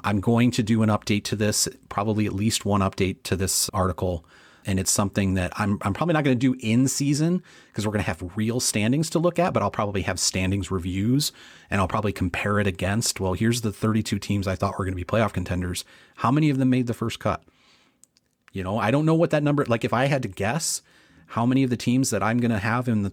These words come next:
top thirty-two final power rankings for O P L, how many of them make the cut? I would think almost all of them, but it'll be very interesting to see if that's true. How many of them make the second cut? How many of them make the playoffs? I think there's gonna be a lot of variance,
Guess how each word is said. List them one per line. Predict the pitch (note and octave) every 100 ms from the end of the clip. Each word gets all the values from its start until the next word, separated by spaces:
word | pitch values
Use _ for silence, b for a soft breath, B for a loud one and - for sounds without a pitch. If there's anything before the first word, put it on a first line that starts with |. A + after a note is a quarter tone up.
| -
top | - A2 A2+ -
thirty-two | - G#2+ A2+ A2 A2+ A2+
final | - A2 A2
power | - G2 G#2+
rankings | A2 A2 A#2
for | - G#2
O |
P | G2+ G2+
L, | G#2+ B2
how | B2+ G#2+
many | A2+
of | A2+
them | A2+
make | G#2+ -
the | G2
cut? | G#2+ C#3 - b b b b b b b _ _ _ - -
I | G#2+
would | G2+ E2
think | - D#3+ A3 -
almost | G#2 G2 -
all | B2+ G3+
of | F#2+
them, | E2+ E2
but | G2 - _ -
it'll | A#2+
be | A#2
very | G#2 C#3 F#3+ D3
interesting | C3+ C3 A#2+ A#2
to |
see | A2+ C3+ A#2+
if | -
that's | F#2 -
true. | - E3+ A2 E2 b b b b
How | - B2+
many | D3
of | B2
them | B2+ A#2+
make | A#2
the | A#2
second | - A#2 A2+
cut? | F#2+ D#2+
How | - A2
many | B2
of | A#2
them | A#2
make | A2 G#2
the | A2
playoffs? | - A#2+ A2 F#2 F2+ - b b b b -
I | G#2+
think | - C#3 -
there's | A#2 G#2+
gonna | A#2 G#2+
be |
a | F#2+
lot | G#2 A2
of |
variance, | F#2+ F2 E2